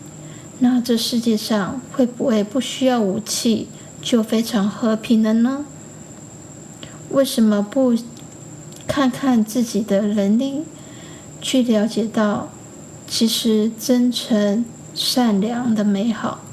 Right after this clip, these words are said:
我们都抱怨这世界其实那么样的险恶，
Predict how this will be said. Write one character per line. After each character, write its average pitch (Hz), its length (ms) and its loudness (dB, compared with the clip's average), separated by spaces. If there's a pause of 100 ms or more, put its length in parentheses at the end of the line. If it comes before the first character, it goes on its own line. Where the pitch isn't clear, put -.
(2500)
我 254 100 6
们 262 240 6
都 302 100 4
抱 294 320 2
怨 285 200 2
这 240 240 2
世 226 260 -2
界 214 500 0 (1500)
其 - 200 0
实 220 420 2
那 240 120 2
么 233 160 2
样 220 220 2
的 240 100 -2
险 196 380 0
恶， 220 320 2